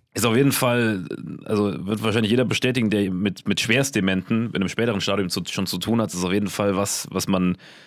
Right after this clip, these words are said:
niemandem wünscht. Und, äh, ich glaub, der Tod <laughs> ist auch safe besser als das, was du als Dementer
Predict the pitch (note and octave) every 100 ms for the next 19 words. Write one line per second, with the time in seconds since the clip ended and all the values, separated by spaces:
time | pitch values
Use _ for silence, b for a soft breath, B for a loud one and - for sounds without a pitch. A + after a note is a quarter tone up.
0 | B - G#2+ A2+ G#2+ F#2 G#2 B2+ - G2+
1 | F#2 B1 B1+ A1 - _ _ - - -
2 | - A2 A#2 - B2 F#2+ - G#2+ - A#2
3 | A#2+ G#2 G2 - G2+ G2+ - F#2 F#2 G#2+
4 | G2 G#2+ A#2 F#2 F2